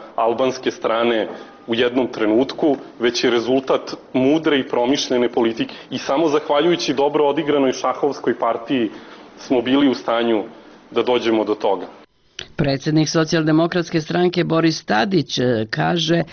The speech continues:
Speaker 2: da sporazum u Briselu nije razlog za nacionalnu euforiju i veliko slavlje. Vuk Drašković, bivši šef diplomatije, kaže za Radio Slobodna Evropa da su zvanična tumačenja za unutrašnje političku upotrebu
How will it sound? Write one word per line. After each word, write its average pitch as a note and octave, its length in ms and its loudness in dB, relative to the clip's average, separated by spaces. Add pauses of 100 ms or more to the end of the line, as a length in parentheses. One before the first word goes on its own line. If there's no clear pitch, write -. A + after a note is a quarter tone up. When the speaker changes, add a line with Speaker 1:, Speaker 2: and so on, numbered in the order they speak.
(220)
Speaker 2:
da C#3 220 0
sporazum D#3+ 640 2
u C#3 80 4
Briselu E3 520 2
nije G3 240 2
razlog D#3+ 380 2
za D3 160 0
nacionalnu C#3+ 800 4
euforiju C#3 840 2
i B2+ 280 4
veliko B2 540 0
slavlje. G#2 580 0 (380)
Vuk F#3+ 280 2
Drašković, B2 760 0
bivši D#3 460 0
šef D3+ 280 0
diplomatije, C3 880 0 (380)
kaže D3 460 2
za D3 160 2
Radio D3 320 2
Slobodna C3 480 0
Evropa C3+ 420 2
da D#3+ 120 0
su C#3 140 -4
zvanična D3 580 0
tumačenja C#3+ 680 2
za B2+ 200 0
unutrašnje C3+ 560 2
političku B2+ 560 0
upotrebu A2 560 0